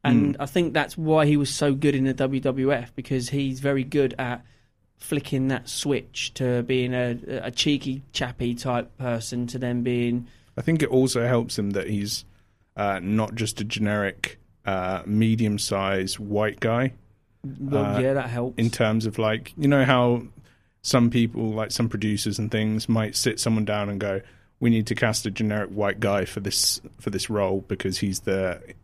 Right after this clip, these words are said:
Speaker 2: he's the hero and we need people to identify with him."
Speaker 1: Yeah.
Speaker 2: That doesn't really happen with,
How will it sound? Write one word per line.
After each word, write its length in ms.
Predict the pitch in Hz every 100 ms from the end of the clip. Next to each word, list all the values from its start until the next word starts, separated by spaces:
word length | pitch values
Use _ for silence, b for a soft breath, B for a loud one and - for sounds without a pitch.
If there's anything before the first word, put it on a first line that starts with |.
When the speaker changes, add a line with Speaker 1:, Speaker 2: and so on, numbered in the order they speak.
| _
Speaker 2:
he's 200 | 113 110
the 80 | 101
hero 400 | 127 120 113 110
and 120 | -
we 80 | 107
need 180 | 107 104
people 280 | - 104 101
to 140 | 101
identify 540 | 92 101 95 - 98 95
with 180 | 92
him." 160 | - 98 - b
Speaker 1:
Yeah. 120 | 135 123
Speaker 2:
That 100 | 131
doesn't 240 | 160 165
really 160 | 151 135
happen 400 | 143 135 123
with, 120 | 107